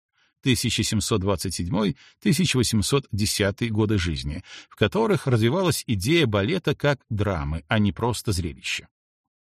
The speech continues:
Опера стала активно использовать и балетные номера,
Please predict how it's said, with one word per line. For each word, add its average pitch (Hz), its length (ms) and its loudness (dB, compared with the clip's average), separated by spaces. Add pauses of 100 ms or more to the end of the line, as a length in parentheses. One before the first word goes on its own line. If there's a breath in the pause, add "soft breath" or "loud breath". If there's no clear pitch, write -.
(320)
Опера 190 380 2
стала 185 400 -2
активно 147 640 0
использовать 131 760 0
и 127 80 0
балетные 127 520 2
номера, 110 440 2